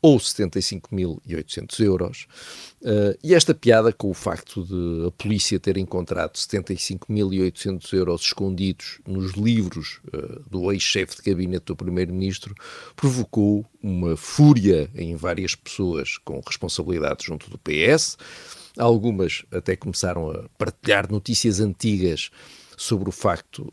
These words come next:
eh, do fundador, eh, da ikea ter sido nazi. Eh,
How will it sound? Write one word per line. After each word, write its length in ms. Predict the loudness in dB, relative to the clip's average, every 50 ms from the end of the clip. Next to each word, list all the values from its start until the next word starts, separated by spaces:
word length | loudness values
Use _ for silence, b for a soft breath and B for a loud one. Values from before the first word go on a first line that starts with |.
| _
eh, 480 | -8 -6 -6 -6 -8 -8 -12 -14 -14 -8
do 240 | -4 -4 -4 -4 -4
fundador, 560 | -6 -6 -4 -2 -2 0 0 2 0 0 0
eh, 280 | -2 -4 -4 -4 -2
da 120 | 0 0 0
ikea 540 | 0 0 -2 -2 -2 0 0 0 -2 -4 -4
ter 220 | -4 -6 -4 -4
sido 260 | -4 -6 -6 -6 -6
nazi. 480 | -4 -2 0 0 0 0 0 0 -2 -4 -6 _ B B B B B B B B B B
Eh, 680 | -2 0 0 2 2 0 0 0 0 0 -2 -2 -4